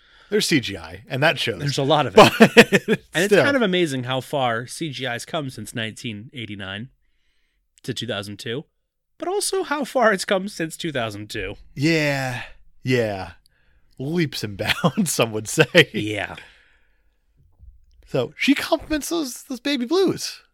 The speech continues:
Speaker 2: She does.
Speaker 1: She's starting to see Peter for who
Speaker 2: Oh,
Speaker 1: I
Speaker 2: you
Speaker 1: mean,
Speaker 2: have
Speaker 1: they
Speaker 2: eyes. I never
Speaker 1: I,
Speaker 2: noticed.
Speaker 1: you have eyes. I never, I couldn't see him over this real small fence that we share.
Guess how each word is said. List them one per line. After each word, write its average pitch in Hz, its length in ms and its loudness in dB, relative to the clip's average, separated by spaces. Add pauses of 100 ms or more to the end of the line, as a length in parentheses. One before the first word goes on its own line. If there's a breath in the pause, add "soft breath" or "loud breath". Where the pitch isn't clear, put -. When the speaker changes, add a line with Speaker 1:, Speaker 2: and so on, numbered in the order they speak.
Speaker 2:
She 143 120 -12
does. 202 320 -6
Speaker 1:
She's - 160 -2
starting 226 260 2
to 175 60 -4
see 220 220 -4
Peter 226 340 -6
for 214 200 -6
who 240 200 -4
Speaker 2:
Oh, 247 280 -4
Speaker 1:
I 123 40 -6
Speaker 2:
you 208 60 2
Speaker 1:
mean, 220 100 8
Speaker 2:
have 202 100 8
Speaker 1:
they 226 60 8
Speaker 2:
eyes. 247 500 0 (140)
I 170 100 -4
never 214 200 2
Speaker 1:
I, - 20 6
Speaker 2:
noticed. 214 260 4
Speaker 1:
you 226 80 10
have 180 120 6
eyes. 196 320 6
I 143 40 2
never, 165 180 0
I 143 80 0
couldn't 190 220 2
see 208 220 -2
him 180 100 0
over 143 200 0
this 135 200 -2
real 151 140 0
small 147 340 -4
fence 143 380 0
that 104 160 -4
we 113 100 -4
share. - 600 2